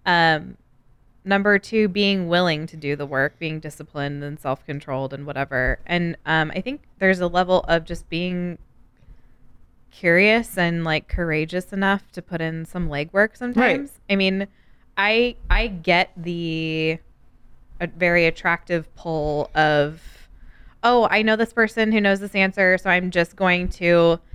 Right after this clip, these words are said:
Speaker 1: ask them," because,
Speaker 2: Right.
Speaker 1: um,
Speaker 2: And that's
Speaker 1: 'cause my,
Speaker 2: okay, of
Speaker 1: 'cause
Speaker 2: course, in certain
Speaker 1: Yeah. I mean, my dad's James White. Like,
Speaker 2: Right.
Speaker 1: I can just message him and I can get an answer and I
Speaker 2: Right.
Speaker 1: won't have to do any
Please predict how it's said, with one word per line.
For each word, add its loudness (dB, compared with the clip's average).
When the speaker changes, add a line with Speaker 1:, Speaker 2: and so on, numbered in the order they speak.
Speaker 1:
ask -2
them," 0
because, 2
Speaker 2:
Right. 4
Speaker 1:
um, -6
Speaker 2:
And 4
that's 2
Speaker 1:
'cause 2
my, 2
Speaker 2:
okay, 6
of 2
Speaker 1:
'cause 0
Speaker 2:
course, 2
in 2
certain 2
Speaker 1:
Yeah. -2
I 0
mean, 0
my 2
dad's 0
James 0
White. 0
Like, 2
Speaker 2:
Right. 2
Speaker 1:
I 2
can -2
just -2
message -2
him 2
and 0
I 2
can -6
get 0
an -2
answer 0
and 2
I 2
Speaker 2:
Right. 2
Speaker 1:
won't -2
have -2
to -16
do -4
any 0